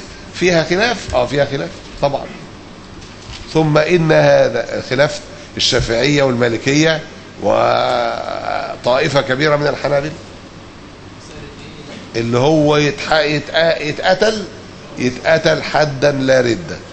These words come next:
احنا بنرجح ان اللي هيقول: "اقتلوني" ومش مصلي يبقى آبي ومعاند ومستكبر، ده الراجح،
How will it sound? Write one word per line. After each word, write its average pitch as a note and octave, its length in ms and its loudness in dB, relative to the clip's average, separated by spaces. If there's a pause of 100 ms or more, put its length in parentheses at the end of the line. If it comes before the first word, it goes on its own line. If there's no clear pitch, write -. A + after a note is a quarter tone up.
(680)
احنا D3 160 2
بنرجح D3+ 500 4
ان D3 140 2
اللي C3+ 220 0
هيقول: E3 480 2
"اقتلوني" E3+ 360 4
ومش E3+ 240 4
مصلي E3+ 480 2 (320)
يبقى C3+ 420 4
آبي D#3 160 2
ومعاند C3+ 520 2
ومستكبر، G#2 380 -4 (1040)
ده A#2+ 80 6
الراجح، B2 560 2